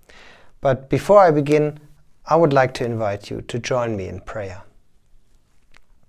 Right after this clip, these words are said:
Heavenly Father, I thank you that you are with us.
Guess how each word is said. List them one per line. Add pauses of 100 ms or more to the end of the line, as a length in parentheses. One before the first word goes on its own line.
(1200)
Heavenly
Father,
I
thank
you
that
you
are
with
us.